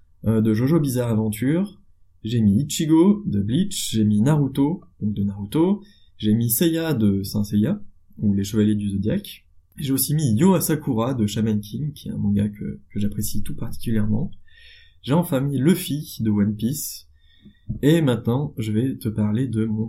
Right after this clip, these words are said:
top trois, évidemment. Euh, je vais commencer par le numéro un, euh, qui sera le plus int-, enfin, qui est pas,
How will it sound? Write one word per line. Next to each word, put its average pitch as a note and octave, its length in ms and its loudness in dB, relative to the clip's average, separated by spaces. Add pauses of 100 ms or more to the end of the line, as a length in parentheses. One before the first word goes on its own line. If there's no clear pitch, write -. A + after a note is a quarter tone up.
(100)
top G#2+ 280 0
trois, A#2 300 -2
évidemment. G#2 520 0 (760)
Euh, C3 240 -2
je A2+ 100 -4
vais C3+ 120 2
commencer C#3+ 320 2
par B2+ 180 2
le B2 80 4
numéro B2 460 2
un, C3+ 260 0 (460)
euh, A#2 180 4
qui A2+ 140 -2
sera D#3 180 0
le B2 160 4
plus C3 180 0
int-, A2+ 140 0 (180)
enfin, G2+ 220 4
qui - 140 -2
est G#2+ 80 2
pas, G#2+ 240 0